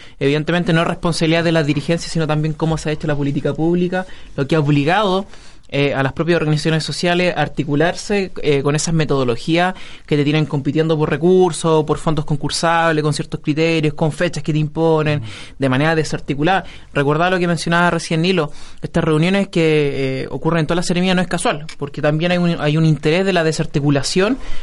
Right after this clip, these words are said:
porque precisamente generar espacios participativos que sean más integrales genera incidencia.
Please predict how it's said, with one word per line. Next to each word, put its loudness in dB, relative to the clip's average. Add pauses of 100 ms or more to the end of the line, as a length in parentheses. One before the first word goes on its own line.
(120)
porque -2
precisamente 0
generar 2
espacios -2
participativos -2
que -2 (180)
sean 0
más 2
integrales 0
genera 0
incidencia. 0